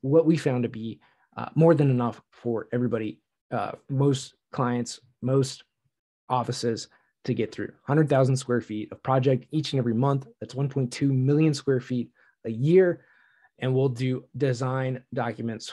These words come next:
for you, both electrical and technology design documents. So you provide us the Revit model. We'll do everything in the building,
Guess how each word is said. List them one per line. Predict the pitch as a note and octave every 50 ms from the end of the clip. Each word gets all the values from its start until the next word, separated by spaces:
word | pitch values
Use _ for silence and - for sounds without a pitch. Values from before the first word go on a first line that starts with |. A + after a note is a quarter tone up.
| - -
for | - - - A#2+ G#2+ F#2+
you, | - - _ _ -
both | B2+ A2 - -
electrical | - A#2+ A#2+ A#2 - - A#2 A2+ - - -
and | A#2+ B2 A#2+ A#2 A2+ _ _ -
technology | - B2 B2 - A#2 A2+ A2 G#2+ G#2+ G#2+ - G#2 - - -
design | F3 - G#2+ G#2+ G#2+ G#2
documents. | G#2 G#2+ - - - - - -
So | A#2+
you | A2+ A#2+ A#2+
provide | A#2+ - - C3 B2 A#2+ A#2+ A#2+
us | A#2+ A2+ - - - - -
the | - G2
Revit | A2 A#2 B2+ C3 C3+
model. | A2+ B2+ C#3+ B2+ B2+ B2 - _ _ _ _ -
We'll | - A#2+
do | A#2 C3+ D3+
everything | E3 F3 F3 F3 E3 E3 D3+ C#3+
in | C#3 C3+ C3
the | B2+ A#2
building, | A#2+ C#3+ D3 D#3 D3+ C#3+